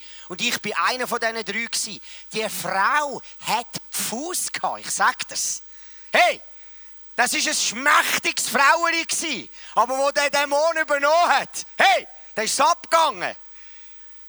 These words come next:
Aber Jesus hat gewonnen am Schluss. Amen. Der Mann haben sie in Ketten legen,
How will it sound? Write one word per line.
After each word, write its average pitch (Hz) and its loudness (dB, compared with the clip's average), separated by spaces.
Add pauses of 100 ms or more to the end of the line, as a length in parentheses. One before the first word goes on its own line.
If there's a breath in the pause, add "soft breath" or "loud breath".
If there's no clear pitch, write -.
(460 loud breath)
Aber 151 -8
Jesus 180 -6
hat 180 -8
gewonnen 190 -6
am 190 -2
Schluss. 165 -6
Amen. 190 -2 (1400 loud breath)
Der 262 2
Mann 277 6
haben 269 -4
sie 226 -4
in 254 0
Ketten 277 0
legen, 214 -2